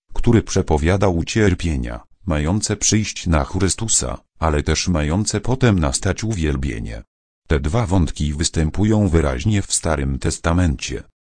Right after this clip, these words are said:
Czego poniższe fragmenty Słowa Bożego uczą o starotestamentowych przepowiedniach dotyczących Jezusa? Zobacz Księga Psalmów dwadzieścia dwa, jeden do trzydzieści dwa.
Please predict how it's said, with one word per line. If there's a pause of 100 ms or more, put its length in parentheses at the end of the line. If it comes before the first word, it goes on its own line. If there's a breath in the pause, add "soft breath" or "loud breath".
(220)
Czego
poniższe
fragmenty
Słowa
Bożego
uczą
o
starotestamentowych
przepowiedniach
dotyczących
Jezusa? (440)
Zobacz
Księga
Psalmów
dwadzieścia
dwa, (240)
jeden
do
trzydzieści
dwa.